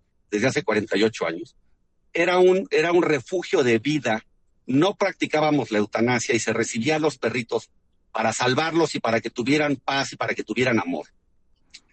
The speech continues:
Tienes que clasificarlos. Había perros de pelea,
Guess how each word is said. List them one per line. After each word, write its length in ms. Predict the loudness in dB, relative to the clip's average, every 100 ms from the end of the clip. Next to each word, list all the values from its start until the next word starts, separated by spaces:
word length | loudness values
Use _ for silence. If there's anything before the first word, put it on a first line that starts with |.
| _ _ _
Tienes 260 | -2 0 0
que 100 | 0
clasificarlos. 800 | -2 -2 -4 -2 -2 0 -2 -4 -18 _ -6
Había 260 | 0 2
perros 320 | 2 0 2 0
de 100 | -2
pelea, 540 | 0 2 2 0